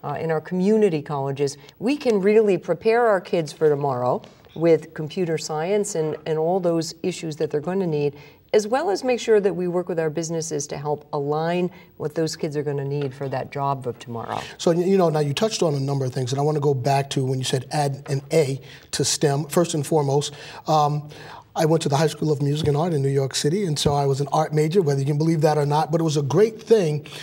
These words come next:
Speaker 2: to be exposed to the arts because it
Speaker 1: Absolutely.
Speaker 2: really does give your mind something else to do and something else to think about. But what I would also add is what we need to put back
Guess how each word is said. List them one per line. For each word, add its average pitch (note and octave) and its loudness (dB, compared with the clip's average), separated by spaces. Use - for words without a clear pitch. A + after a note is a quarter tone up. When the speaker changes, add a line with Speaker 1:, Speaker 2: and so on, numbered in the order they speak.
Speaker 2:
to F#3 4
be E3+ 4
exposed E3 2
to D3+ 2
the C3 -2
arts C#3+ -6
because D3 2
it D#3 0
Speaker 1:
Absolutely. G3 4
Speaker 2:
really C#3+ -4
does E3 2
give E3 4
your E3 2
mind D#3+ 0
something D#3 -2
else D3 0
to C#3 -6
do E3 2
and E3 -4
something D3 -4
else C#3 -4
to C#3 -6
think - -4
about. C#3 0
But D3 -6
what D#3+ -2
I F3 2
would F#3 2
also D#4 -2
add C#3+ -2
is A#2+ -6
what D#3+ 2
we E3+ 4
need G#3+ 0
to F#3+ -2
put D3 0
back C#3+ -2